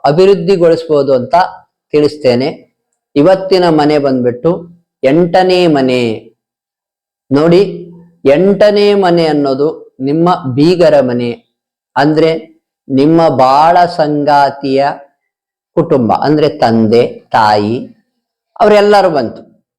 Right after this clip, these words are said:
ಇಡೀ ಅವರ ಕುಟುಂಬಕ್ಕೆ ಸಂಬಂಧಪಟ್ಟಿರುತ್ತೆ ಒಂದು. ಎರಡನೇ ನೋಡಿ, ಕೋರ್ಟು ಕಚೇರಿ. ಅಕಸ್ಮಾತ್ ನೀವು ಕೋರ್ಟ್ ಮೆಟ್ಲು ಏರ್ಬೇಕಂದ್ರೆ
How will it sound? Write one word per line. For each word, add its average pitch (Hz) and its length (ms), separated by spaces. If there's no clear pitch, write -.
ಇಡೀ 160 240
ಅವರ 143 280
ಕುಟುಂಬಕ್ಕೆ 143 840
ಸಂಬಂಧಪಟ್ಟಿರುತ್ತೆ 113 1160
ಒಂದು. 117 760
ಎರಡನೇ 170 600
ನೋಡಿ, 156 680
ಕೋರ್ಟು 180 520
ಕಚೇರಿ. 139 500
ಅಕಸ್ಮಾತ್ 156 840
ನೀವು 139 140
ಕೋರ್ಟ್ 151 480
ಮೆಟ್ಲು 139 400
ಏರ್ಬೇಕಂದ್ರೆ 131 1120